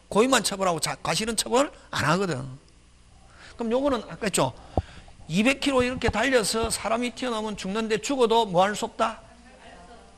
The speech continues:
어, 할 수 없는데, 만에 하나 안 나올 가능성도 있다, 없다? 있다. 근데 나오면은 죽는다, 안 죽는다? 죽는다. 그래도 할 수 없다. 이걸 뭐? 미필적 고의고,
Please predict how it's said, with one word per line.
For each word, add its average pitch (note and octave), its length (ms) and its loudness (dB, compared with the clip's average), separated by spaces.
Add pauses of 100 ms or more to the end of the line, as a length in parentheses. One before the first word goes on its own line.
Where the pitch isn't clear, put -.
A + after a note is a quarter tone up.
어, A#3 100 8
할 A3 220 4
수 D4 120 2
없는데, A3+ 680 0
만에 A#3+ 260 2
하나 B3+ 540 2
안 G#3 200 0
나올 C#4 240 0
가능성도 A3+ 580 -8
있다, C#4 220 -8
없다? A3 320 -10 (360)
있다. A#3 260 0
근데 C4+ 240 -2
나오면은 C#4 680 2
죽는다, C4+ 360 0
안 F#3+ 100 -2
죽는다? F#3 440 -10 (280)
죽는다. A#3 360 0
그래도 A#3+ 340 0
할 G#3+ 200 -2
수 F#4+ 280 -2 (260)
없다. A3 540 0
이걸 E4 180 -2
뭐? E3+ 500 -8 (680)
미필적 A3+ 480 2
고의고, D#3+ 880 2